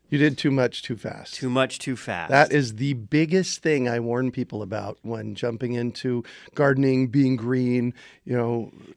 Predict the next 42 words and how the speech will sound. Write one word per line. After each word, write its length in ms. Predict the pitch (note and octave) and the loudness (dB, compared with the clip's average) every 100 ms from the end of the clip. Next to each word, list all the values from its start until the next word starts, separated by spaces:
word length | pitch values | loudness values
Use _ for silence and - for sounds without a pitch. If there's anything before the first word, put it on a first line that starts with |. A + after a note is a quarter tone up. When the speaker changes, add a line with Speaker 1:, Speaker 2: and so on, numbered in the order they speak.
| - | -6
Speaker 2:
'Cause 120 | F3 | -2
you 80 | C3 | 2
Speaker 1:
living 160 | D3+ | 0
Speaker 2:
get 60 | - | 2
that 200 | E3+ - | 0 -2
one 240 | C#3+ F3 F#3 | 0 0 2
little 200 | F3 D#3+ | 0 -2
success 560 | - - - F3+ F3 | -6 -10 -4 -4 -4
and 80 | C#3 | -4
you 80 | C#3+ | -2
wanna 160 | D3+ B2+ | 0 2
multiply 680 | C3+ F3+ D3 - F3 A#2+ | 4 2 0 -4 0 2
it 180 | B2 - _ _ - | 0 -2 _ _ -8
a 40 | E3+ | -2
thousand 480 | - F3 F#3+ D#4 | 4 6 8 6
times 340 | - G3 F#3 F3 | 4 4 4 4
Speaker 1:
Mm. 40 | |
Speaker 2:
over, 300 | F#3+ G3+ A#2+ | 4 4 2
and 180 | F#2 B2 | 0 2
then 100 | C#3+ | 2
it 120 | C3+ | 2
just 200 | - D3+ | -2 -8
becomes 520 | - C#3+ D#3 D3 C#3 - _ _ | -6 -2 2 2 2 -6 _ _
way 240 | C3+ G3+ A3+ | 2 4 4
too 200 | - C3+ | 2 0
much 380 | G#2+ - - - | 0 -4 -8 -2
<laughs> 60 | C3 | 2
Speaker 1:
Right. 220 | B2 A#2 - - | 2 0 -4 -18
Speaker 2:
success. 640 | - - A#2+ A#2+ A#2 G2 A#2 | -10 -10 -2 0 2 -2 0
Speaker 1:
Right. 80 | |
Well, 280 | C3+ D3+ B2 | 4 4 6
I, 80 | D3 | 4
I 40 | |
coach 300 | C#3 D3+ C#3 - | 4 2 2 0
people 220 | B2+ A#2+ | -2 0
all 120 | A#2 | -2
the 80 | G2 | -4
time. 260 | B2 G#2+ | -8 -8
Just 200 | F#2+ C3 | -6 -6
pick 180 | - - | -4 -4
one 220 | A#2+ B2+ | 0 0
thing, 360 | B2 B2 G#2+ | 2 2 0